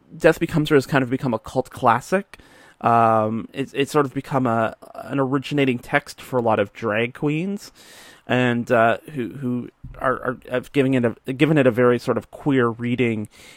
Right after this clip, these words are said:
in the years since it came out, which is very interesting. Um, I, that, I mean, that's another reason wh-, why it's fun to revisit, you know, movies like that, is how, um, different audiences now see them all these years later.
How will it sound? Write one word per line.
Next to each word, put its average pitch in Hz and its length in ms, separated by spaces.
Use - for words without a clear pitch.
in 120 160
the 117 100
years 117 220
since - 260
it - 60
came 117 220
out, 107 160
which 117 140
is 123 80
very 143 260
interesting. 98 720
Um, 110 520
I, 117 260
that, 127 220
I 139 60
mean, 151 100
that's 165 160
another 143 200
reason 127 320
wh-, - 520
why 120 120
it's - 120
fun 113 220
to 110 60
revisit, 110 380
you 117 120
know, 107 100
movies 107 380
like 104 200
that, 104 300
is 113 200
how, 120 420
um, 113 240
different 117 300
audiences 113 580
now 117 200
see 120 320
them 110 400
all 117 180
these 117 260
years 107 240
later. 110 380